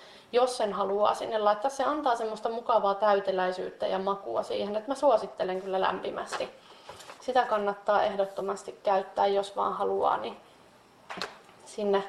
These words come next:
mukaan sitten. Elikkä sen, semmoisen viitisen minuuttia, kun antaa sen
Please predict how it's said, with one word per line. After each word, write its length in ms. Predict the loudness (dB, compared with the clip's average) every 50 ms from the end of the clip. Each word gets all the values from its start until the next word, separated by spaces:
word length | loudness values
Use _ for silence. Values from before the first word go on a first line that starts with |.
| -10 -14 -6
mukaan 440 | -4 -4 -2 0 2 2 2 0 0
sitten. 480 | -6 -8 -10 -8 -4 -4 -4 -4 -6 -14 -18 -18 -16 -16 -16 -16 -18 -10 -4 -2
Elikkä 260 | 0 0 0 -2 2
sen, 320 | 4 4 4 4 2 -2 -6 -12
semmoisen 520 | -4 -2 0 2 2 4 4 2 2 4
viitisen 440 | 2 0 0 0 -2 -6 -4 -4 -2
minuuttia, 640 | 0 0 2 4 4 2 2 0 -4 -4 -2 -2 0
kun 140 | 0 0 0
antaa 340 | 0 0 0 2 2 2 2
sen 240 | 2 -2 -4 -4